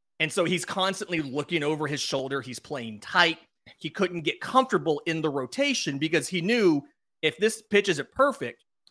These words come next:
I'm going back to triple A." And it kind of feels like when you have veterans on this team, like a Moustakas, like a Profar, that are not moving the needle as far as making you a contender, that's how these young guys are feeling.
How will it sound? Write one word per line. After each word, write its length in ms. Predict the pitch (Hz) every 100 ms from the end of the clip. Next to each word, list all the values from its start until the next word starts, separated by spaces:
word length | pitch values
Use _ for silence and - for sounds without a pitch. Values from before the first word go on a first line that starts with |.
| -
I'm 160 | 160 170
going 200 | 165 147
back 140 | 127
to 40 |
triple 300 | 120 127 104
A." 60 | 95 - _ _ _ -
And 120 | 185
it 140 | 190 -
kind 340 | - 220 254
of 80 | 247
feels 360 | - 190 180
like 320 | 175 160 151 -
when 260 | 135 156
you 140 | 165 160
have 340 | 147 170 170
veterans 460 | 147 151 151 151 143
on 140 | 143
this 160 | 139 -
team, 300 | 143 131 123
like 220 | 120 120
a 40 |
Moustakas, 800 | 135 139 - 139 123 120 123 123 - _ _ _
like 200 | 135 139
a 60 | 135
Profar, 640 | - 151 151 - 131 131
that 120 | 143
are 120 | 151 147
not 320 | 160 175 185 - _ _ -
moving 680 | 139 160 180 190 180 196 180
the 80 | 143
needle 600 | 135 147 160 220 254 - _ _ _ _ _ _ _ -
as 180 | 143 -
far 240 | 160 160
as 180 | 151 123
making 420 | 139 165 160 156
you 240 | 147 156 -
a 100 | 139
contender, 680 | 131 131 - 156 196 262 277 _ _ _ _ _ -
that's 320 | 120 160 -
how 180 | - 180
these 220 | 165 147
young 200 | 147 147
guys 260 | 131 127 113
are 60 |
feeling. 340 | 104 - 101